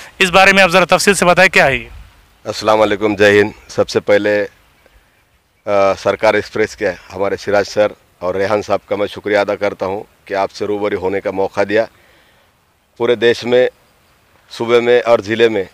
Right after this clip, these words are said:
Speaker 2: लॉकडाउन है और लॉकडाउन के चलते सभी स्टूडेंट हैं, मजदूर हैं और बहुत से लोग अलग-अलग प्रोग्राम को जो गए थे, वो अलग-अलग जगहों पर फंसे हुए थे। लेकिन जब सरकार ने ये सूचना दी,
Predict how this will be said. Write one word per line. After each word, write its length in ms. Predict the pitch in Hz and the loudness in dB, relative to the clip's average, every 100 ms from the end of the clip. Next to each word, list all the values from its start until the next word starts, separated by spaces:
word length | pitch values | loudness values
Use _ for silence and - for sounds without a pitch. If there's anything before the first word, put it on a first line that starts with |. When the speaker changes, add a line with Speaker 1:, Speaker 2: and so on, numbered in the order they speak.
| - | -10
Speaker 2:
लॉकडाउन 480 | 101 110 107 120 117 | 0 0 4 4 4
है 160 | 113 113 - - | 2 -2 -12 -8
और 140 | 107 104 | -6 -2
लॉकडाउन 400 | 107 110 113 117 | -2 2 0 0
के 100 | 117 | -4
चलते 500 | - 104 - 113 87 _ _ _ _ _ - | -2 -4 0 -2 -2 _ _ _ _ _ -10
सभी 500 | - 117 131 135 135 _ _ _ - - - - | -2 0 0 -2 -4 _ _ _ -20 -20 -20 -20
स्टूडेंट 440 | - 120 123 127 117 | -8 0 2 2 2
हैं, 240 | 117 120 - _ - _ _ _ _ 101 | 2 2 -10 _ -20 _ _ _ _ 0
मजदूर 480 | 113 - - 131 | 0 0 2 4
हैं 440 | 117 113 - - 110 | 6 4 2 -6 -4
और 80 | 117 | 2
बहुत 220 | 117 120 | 4 2
से 140 | 135 | 0
लोग 180 | 127 123 | 0 2
अलग-अलग 380 | 113 123 123 123 | 2 2 2 0
प्रोग्राम 440 | - 113 117 117 | 0 0 2 0
को 200 | 110 117 | 0 -8
जो 200 | 95 117 | -2 -2
गए 220 | 110 123 | 4 4
थे, 200 | 135 107 | 4 -2
वो 600 | 90 - - 113 127 143 - | -8 -10 -10 -2 0 0 -2
अलग-अलग 480 | 117 127 120 120 113 _ _ _ _ _ _ - | 0 2 2 2 -2 _ _ _ _ _ _ -6
जगहों 260 | 104 120 | 0 2
पर 140 | 117 120 | 2 0
फंसे 360 | - 101 - | -2 -8 -4
हुए 160 | 98 85 | -4 -4
थे। 120 | - 80 - - _ - - - - - - - - | -8 -20 -20 -20 _ -20 -20 -20 -20 -20 -20 -20 -8
लेकिन 300 | 107 117 127 | -4 -2 0
जब 120 | 123 | 0
सरकार 440 | - 120 113 127 127 | 2 0 2 2 4
ने 100 | 127 | 2
ये 120 | 127 | 0
सूचना 360 | - 113 123 123 | -2 -4 -2 0
दी, 200 | 131 | -2